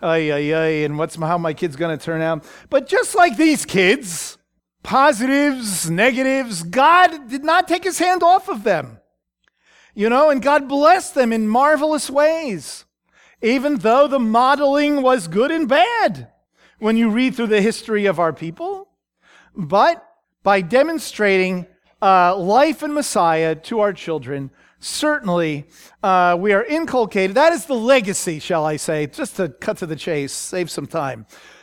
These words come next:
That's the legacy we want to leave. The legacy we want to leave is, are we, uh, the thing that will last is the inheritance from above. Are we leaving that with our children? Are we pouring that into their lives? Do we speak to them in a sense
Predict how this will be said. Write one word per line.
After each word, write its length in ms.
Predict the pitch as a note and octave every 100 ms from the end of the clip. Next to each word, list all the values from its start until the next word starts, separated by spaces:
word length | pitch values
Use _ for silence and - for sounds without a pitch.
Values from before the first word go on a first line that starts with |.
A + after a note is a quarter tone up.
| -
That's 240 | D#4 D#4
the 80 | C#4+
legacy 400 | B3+ A3 G3 F#3+
we 120 | E3
want 200 | D#3+ D#3
to 60 | D3
leave. 480 | C3 G#2 - - _ _ _ _
The 80 | A3
legacy 420 | B3 E4+ E4+ C#4 C#4
we 100 | B3
want 220 | A3+ G#3
to 60 |
leave 580 | F#3 F#3 D#3 B2+ - - _ _ _ _
is, 220 | A3 G3+
are 220 | A#3 G3+
we, 340 | G3 G3 G3 F#3+ _ _ -
uh, 180 | G3+
the 140 | F3+ F3+
thing 320 | - E4+ F4
that 160 | C#4 B3+
will 160 | G#3
last 340 | G3 G#3+ F#3 -
is 200 | G#3 D3
the 140 | F3
inheritance 680 | E3+ E3+ C#4+ C#4 B3+ A3+ -
from 180 | G3 F3
above. 460 | D3 C#3 A#2 - _ _ -
Are 140 | A3+ G#3
we 180 | G#3+ G#3
leaving 520 | C4+ D#4 C4+ A3+ E3+
that 320 | G#3 F#3+ F3
with 140 | E3+
our 140 | E3 D#3+
children? 460 | - E3 C#3+ A#2+ A#2 - -
Are 140 | A3+
we 120 | A3+
pouring 460 | G#3 - D4+ D4+ B3+
that 240 | A3+ G#3+
into 180 | G3+ F3
their 200 | F3+ F3
lives? 440 | E3 D#3+ D3 B2+ - - -
Do 100 | -
we 120 | B3+ B3
speak 460 | - - G#4+ A4
to 120 | F4+
them 220 | B3 A3+ G#3+
in 60 |
a 80 | G#3
sense 480 | - A3+ G#3 G3